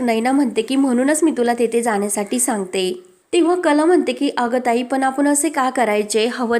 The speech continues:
तर मी तुझ्यासोबत येते आणि कुठेतरी तुम्हाला भेटेपर्यंत लांब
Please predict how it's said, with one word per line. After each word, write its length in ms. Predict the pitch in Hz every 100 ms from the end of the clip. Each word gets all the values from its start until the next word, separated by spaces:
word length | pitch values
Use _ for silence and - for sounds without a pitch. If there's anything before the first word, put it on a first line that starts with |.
| 233
तर 180 | 214 269 - - - -
मी 80 |
तुझ्यासोबत 640 | 285 285 311 311 233 220 226
येते 260 | 240 233 214
आणि 320 | - 240 247
कुठेतरी 580 | 247 240 240 240 226 226
तुम्हाला 340 | 247 247 269
भेटेपर्यंत 600 | 247 240 214 226 240 233
लांब 220 | 262 269